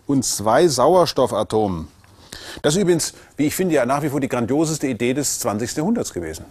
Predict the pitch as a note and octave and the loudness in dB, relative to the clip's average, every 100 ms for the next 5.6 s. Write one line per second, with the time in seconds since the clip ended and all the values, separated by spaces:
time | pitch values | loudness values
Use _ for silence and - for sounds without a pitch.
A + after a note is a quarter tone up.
0 | - - - - - - - G#2+ - F#2+ | -20 -20 -20 -20 -8 0 0 0 -4 -4
1 | A2+ A2 A2+ G#2+ - A#2 G#2+ A2 G#2+ F3+ | -2 2 2 0 0 0 2 0 2 4
2 | E3 F#2 G#2 F#2+ - - B2+ - A#2 F3 | 2 0 -4 -4 -8 -6 -2 0 2 2
3 | G#3 F3+ F#2 D3 F#3+ B2 B2 G#2 G2+ C#3 | 2 0 0 0 2 2 0 0 0 0
4 | C#3 G2+ D#3+ - D3+ - F#3+ - D3+ - | 0 2 2 2 0 2 2 2 2 2
5 | C3+ - D4+ E4 E3+ G2+ | -2 4 6 6 6 0